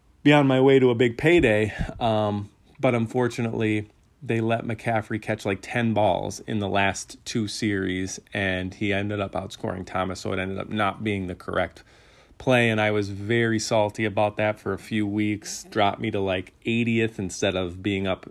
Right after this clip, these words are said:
i-, in the top ten or whatever of the King of the Beach. But those are the decisions that you are going to have to weigh when you have these uber chalk players. Uh, moral of the story, though,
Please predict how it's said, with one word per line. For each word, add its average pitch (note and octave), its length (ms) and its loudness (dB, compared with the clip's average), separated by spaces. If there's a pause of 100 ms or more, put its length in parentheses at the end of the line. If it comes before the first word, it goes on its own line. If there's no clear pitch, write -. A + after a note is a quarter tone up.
i-, - 40 -12
in G2+ 440 -6
the F#2+ 80 -4
top F#2 340 -2
ten G#2 220 -2
or G2 100 -4
whatever G2 320 -2
of F#2 100 -4
the F2+ 80 -8
King G#2 180 -8
of G2+ 60 -4
the F#2+ 60 -4
Beach. G2 340 -2 (540)
But A#2 140 4
those D3+ 220 8
are D3+ 60 8
the C3 120 6
decisions A#2 600 6
that A2 160 4
you A#2+ 240 4
are A2 100 6
going A2+ 340 2
to G#2 60 4
have G#2 260 2
to G#2+ 100 0
weigh G2+ 480 4
when G#2 460 0
you G2 120 0
have G2 320 2
these G2+ 260 -4
uber F#2+ 300 -2
chalk E2 440 -2
players. - 640 -6
Uh, - 260 -6
moral A#2 380 2
of G#2 40 2
the G2+ 80 0
story, C3+ 440 6
though, A#2+ 320 4